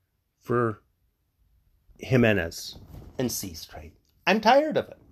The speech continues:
I'm tired of it because people are trying to make points where there are no points to be made. Yeah, we know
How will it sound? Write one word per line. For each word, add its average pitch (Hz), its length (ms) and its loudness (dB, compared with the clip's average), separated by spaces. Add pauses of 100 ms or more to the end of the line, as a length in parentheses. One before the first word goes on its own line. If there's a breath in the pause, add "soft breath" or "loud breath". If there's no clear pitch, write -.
(400 soft breath)
I'm 175 160 2
tired 165 340 4
of 160 140 2
it 170 120 -4
because 135 320 -2
people 143 640 2 (460)
are 120 340 8
trying 123 380 -2
to - 120 -14
make 120 300 -4
points 113 400 -4
where 113 100 -2
there 104 220 0
are 101 40 0
no 107 180 -2
points 107 400 -6
to - 120 -10
be 107 160 -2
made. 85 360 -6 (480)
Yeah, 95 240 2 (180)
we 107 240 4
know 104 480 4